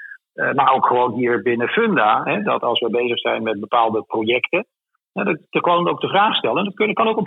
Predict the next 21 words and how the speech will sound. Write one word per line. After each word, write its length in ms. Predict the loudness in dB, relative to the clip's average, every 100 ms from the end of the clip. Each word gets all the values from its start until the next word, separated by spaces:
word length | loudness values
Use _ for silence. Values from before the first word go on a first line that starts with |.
| 0
project 300 | 0 0 -2
vanuit 320 | 0 2 2
de 60 | 0
afdeling 440 | 2 2 0 2
H 180 | 2 2 0
R 40 | 0
zijn, 340 | -2 -2 -4
maar 100 | -10
dat 100 | -10
je 60 | -8
de 80 | -2
vraag 180 | -2
stelt, 140 | -2 0
"Maar 100 | 2
waarom 220 | 2 -2
doen 140 | -8 -14
we 80 | -6
dit 160 | -4 -2
eigenlijk? 380 | -2 -2 _
Welk 320 | 2 2 0 -2
probleem 580 | 0 2 2 0 -4